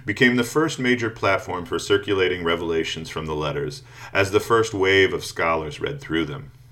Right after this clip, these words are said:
Her essay, May the Records Speak,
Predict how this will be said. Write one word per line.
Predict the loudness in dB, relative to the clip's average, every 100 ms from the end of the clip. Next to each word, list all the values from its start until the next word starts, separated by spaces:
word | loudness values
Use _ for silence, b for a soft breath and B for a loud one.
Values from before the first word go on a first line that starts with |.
| -20 -20 -20 -20 B B B
Her | 6 8
essay, | 8 6 4 4 2 -4
May | 2 4
the | 6
Records | 6 4 0 -4 -4
Speak, | -2 0 0 -2